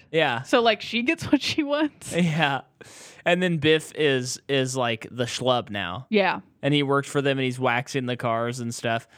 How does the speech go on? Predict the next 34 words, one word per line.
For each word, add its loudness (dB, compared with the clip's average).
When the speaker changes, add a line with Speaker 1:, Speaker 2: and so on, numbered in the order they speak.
Speaker 1:
And 2
then 2
Marty's 2
finally 0
gonna -2
take -2
his -4
girl -2
for 0
a -2
weekend. -6
Speaker 2:
In 2
his 0
brand 0
new -2
truck. -6
Speaker 1:
And 2
then 2
this -4
weird-looking 0
car 2
comes -4
flying 4
out 2
of 0
nowhere. -2
Doc 0
gets 0
out. 0
He's -2
got 0
crazy 2
goggles 2
on. -2